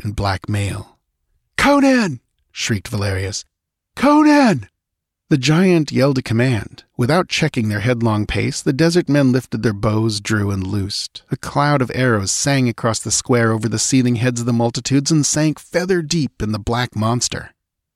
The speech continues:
It halted, wavered, reared, a black blot against the marble pillars. Again that sharp cloud sang, and yet again, and the horror collapsed and rolled down the steps, as dead as the witch who had summoned it out of the night of ages.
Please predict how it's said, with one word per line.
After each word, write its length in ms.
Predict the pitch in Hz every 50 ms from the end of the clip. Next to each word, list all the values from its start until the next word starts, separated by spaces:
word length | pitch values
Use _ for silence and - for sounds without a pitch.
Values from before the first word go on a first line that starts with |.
| _ _ _ -
It 140 | - 117 107
halted, 480 | 101 117 120 113 113 - - - - -
wavered, 460 | 120 120 120 117 113 101 95 92 107
reared, 500 | 113 117 123 127 127 117 107 95 98 - -
a 60 | 131
black 360 | 120 127 123 123 131 127 - -
blot 380 | 117 113 123 120 123 120 117 110
against 320 | 104 107 110 104 - -
the 80 | - 113
marble 340 | 107 110 110 113 107 110 104
pillars. 460 | - - 117 110 110 110 107 - - _ _ _ _ _ _ _ _ _ _ _ -
Again 260 | 143 139 160 175 165
that 160 | 156 135 101 -
sharp 380 | - - - - 117 - -
cloud 360 | - - 127 120 113 104 98
sang, 440 | - - - 135 120 113 110 107 110
and 120 | 113 110 110
yet 200 | 123 143 143 -
again, 480 | 135 131 147 143 127 110 104 107 104 - _ _ _ _ _ _ _ _ _ _ _ -
and 120 | 117 110
the 100 | 107 110
horror 360 | 98 - 107 104 104 104 113 -
collapsed 580 | - - 110 110 110 107 - - - - -
and 160 | 104 104 98
rolled 320 | 101 101 95 92 98 101 98
down 220 | 101 95 95 98
the 60 | 104
steps, 440 | - - - 101 92 - - - -
as 140 | - 98 107
dead 260 | 110 - 101 110 123
as 140 | 135 131 123
the 80 | 131 123
witch 320 | 117 120 117 - - -
who 80 | 127 120
had 160 | 120 120 123
summoned 400 | - - 117 110 104 98 98 98
it 220 | 104 - - - - -
out 120 | 104 98
of 120 | 101 98 101
the 80 | 104
night 240 | 98 95 101 104 101
of 80 | 101 104
ages. 580 | 95 95 95 92 - 95 90 - - - -